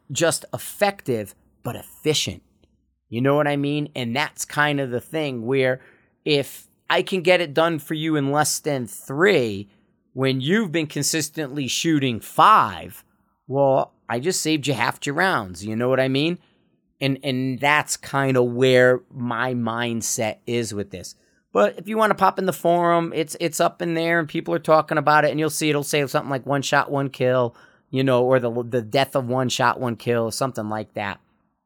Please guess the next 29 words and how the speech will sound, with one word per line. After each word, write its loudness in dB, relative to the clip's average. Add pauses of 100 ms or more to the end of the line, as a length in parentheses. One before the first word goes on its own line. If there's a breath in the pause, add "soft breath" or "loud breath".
(260)
And 2 (480 soft breath)
again, 2
I 4
don't 2
think -2
anybody's -2 (260)
thinking, 0
you -2
know, 2 (580)
low 6
crawling 2
a -2
thousand 2
yards 0
in -4
the -4
jungles -2
of -4
Vietnam -2
to -8
take -4
out -2
the -12
general. 0 (280 soft breath)
I -2
think -2
it's -4
more 4
of 4